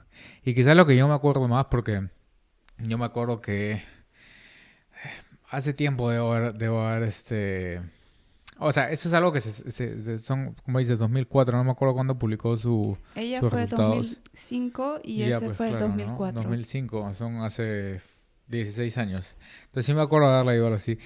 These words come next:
Speaker 1: No me acordaba, o creo que nunca leí el paper original, pero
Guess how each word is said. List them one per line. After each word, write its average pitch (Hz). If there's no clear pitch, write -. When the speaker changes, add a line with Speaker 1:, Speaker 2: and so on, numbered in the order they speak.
Speaker 1:
No 135
me 156
acordaba, 127
o 107
creo 170
que 101
nunca 107
leí 101
el 101
paper 101
original, 101
pero 110